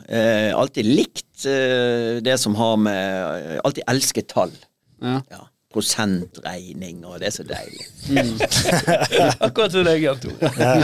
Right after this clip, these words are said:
Speaker 4: jeg kan ikke tall.
Speaker 1: Kan, kan du ikke det? Hvis
Speaker 4: Kan
Speaker 1: jeg
Speaker 4: det
Speaker 1: sier
Speaker 4: litt.
Speaker 1: tjue prosent av, eh, ni hundre,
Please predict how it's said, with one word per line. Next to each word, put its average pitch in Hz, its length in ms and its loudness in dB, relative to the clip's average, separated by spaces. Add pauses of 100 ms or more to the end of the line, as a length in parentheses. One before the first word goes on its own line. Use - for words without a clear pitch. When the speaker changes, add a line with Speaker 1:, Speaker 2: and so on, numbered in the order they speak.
(360)
Speaker 4:
jeg 113 280 2 (120)
kan 196 260 2
ikke 110 280 0
tall. - 180 -2
Speaker 1:
Kan, 233 180 2
kan 254 160 0
du 220 80 2
ikke 139 160 2
det? 196 100 0 (280)
Hvis - 20 -2
Speaker 4:
Kan 226 160 4
Speaker 1:
jeg 220 60 4
Speaker 4:
det - 20 4
Speaker 1:
sier 196 200 6
Speaker 4:
litt. 190 120 2
Speaker 1:
tjue 214 160 2
prosent 151 500 -2
av, 107 380 2
eh, 98 460 2
ni 113 180 2
hundre, 92 320 0